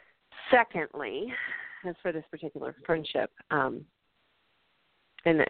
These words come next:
this goes with what I just said, uh, it, it sounds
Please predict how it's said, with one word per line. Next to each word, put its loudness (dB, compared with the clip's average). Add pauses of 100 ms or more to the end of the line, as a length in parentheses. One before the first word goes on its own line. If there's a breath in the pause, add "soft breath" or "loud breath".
(220)
this 6 (100)
goes 10
with 0
what 4
I 6
just -6 (480)
said, 6 (920 loud breath)
uh, 6 (280)
it, 8
it 8 (120)
sounds 8